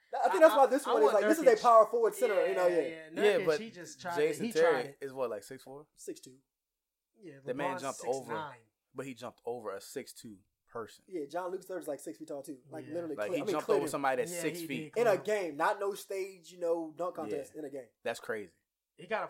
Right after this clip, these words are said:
Speaker 2: flush that joint, but Nurkic, he just
Speaker 1: No,
Speaker 2: he
Speaker 1: Nurkic
Speaker 2: meant it.
Speaker 3: He called Nurkic slipping.
Speaker 2: He meant it.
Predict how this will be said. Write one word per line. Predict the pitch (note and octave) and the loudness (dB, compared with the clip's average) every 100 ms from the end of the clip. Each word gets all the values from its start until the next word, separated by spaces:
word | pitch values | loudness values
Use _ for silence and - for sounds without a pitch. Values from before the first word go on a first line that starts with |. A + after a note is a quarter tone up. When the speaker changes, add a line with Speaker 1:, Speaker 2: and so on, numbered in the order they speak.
| - | -8
Speaker 2:
flush | G3+ G3+ - | -8 -8 -8
that | D3+ C#3+ | -12 -12
joint, | C3+ B2+ | -16 -16
but | C#3+ | -14
Nurkic, | D#3 F3 E3 C#3 | -8 -8 -8 -18
he | D#3 | -20
just | C3+ C3+ - - _ _ _ _ | -20 -20 -20 -20 _ _ _ _
Speaker 1:
No, | E3+ | -14
Speaker 2:
he | C#3+ | -8
Speaker 1:
Nurkic | |
Speaker 2:
meant | F#3 - | -8 -6
it. | |
Speaker 3:
He | A3 | 0
called | G#3+ D3+ | 4 4
Nurkic | B2+ C3+ G2+ | 2 -8 -10
slipping. | B2+ A2 _ _ | -10 -10 _ _
Speaker 2:
He | _ G3 | _ -20
meant | F3+ F3+ - | -16 -16 -16
it. | C3+ | _